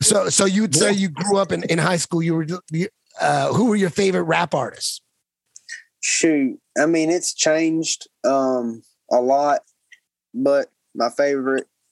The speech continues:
Speaker 3: back in the day, I used to listen to a lot of Lil Wayne. I used to, uh, there's, I used to listen to a lot of Kevin Gates. Um, I mean, I like Eminem. I l-, love fifty Cent.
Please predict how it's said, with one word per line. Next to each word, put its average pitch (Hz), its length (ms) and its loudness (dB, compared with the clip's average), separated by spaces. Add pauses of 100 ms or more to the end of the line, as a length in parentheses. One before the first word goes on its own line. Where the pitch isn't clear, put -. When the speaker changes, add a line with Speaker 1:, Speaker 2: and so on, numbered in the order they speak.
(140)
Speaker 3:
back 135 300 -2
in 127 140 -2
the 131 80 2
day, 135 100 2
I 127 60 2
used 127 280 -2
to 110 60 -12
listen 120 380 -2
to 123 120 0
a 117 40 2
lot 120 260 2
of 117 60 -2
Lil 117 200 0
Wayne. 104 360 -6 (760)
I 123 120 2
used 127 420 -2
to, 123 260 2
uh, 104 680 0 (920)
there's, 123 540 -2 (140)
I 127 80 4
used 135 240 0
to 117 80 0
listen 127 280 0
to 123 60 0
a 123 40 2
lot 123 120 2
of 110 80 -6
Kevin 123 340 -2
Gates. - 580 -4 (760)
Um, 107 800 0 (1200)
I - 20 -2
mean, 131 160 0
I 120 60 0
like 127 280 0
Eminem. 120 640 -2
I 110 40 0
l-, 113 240 -2 (200)
love 123 300 0
fifty 131 280 -4
Cent. 123 580 -2